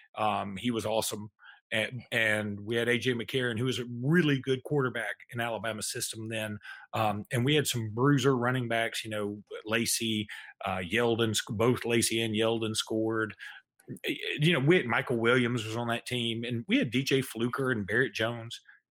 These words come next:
I would dare say this offensive line is better. I would n-, unquestionably say the passing attack is more dangerous.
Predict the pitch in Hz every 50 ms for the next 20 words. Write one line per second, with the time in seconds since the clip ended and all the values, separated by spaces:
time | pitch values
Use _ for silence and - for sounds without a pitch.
0 | _ _ _ _ _ _ _ _ _ _ - - 123 135 143 147 151 151 151 139
1 | 131 123 131 139 131 117 107 101 127 131 139 139 139 131 - - - 143 135 127
2 | 123 113 110 107 101 90 117 120 - - 123 113 110 - 131 117 107 - 120 104
3 | 110 110 113 113 110 107 104 101 98 98 - - 117 107 101 98 95 90 - -
4 | - - _ _ _ _ _ _ _ _ _ _ _ - - _ _ _ _ _
5 | _ _ _ _ _ _ _ _ - 98 117 110 - 87 85 - - _ _ _
6 | _ _ _ - 117 113 113 113 113 110 101 104 104 101 107 123 127 - - -
7 | - - - 131 123 127 - - - - 208 226 190 - - 156 139 113 117 110
8 | 104 101 - - 117 113 110 107 101 98 98 98 - - - - _ _ - 107
9 | 117 - - - - 156 160 - - 123 110 107 101 - 113 104 92 92 95 -
10 | - - 120 101 104 117 113 104 92 92 104 104 98 92 - - - - - -
11 | -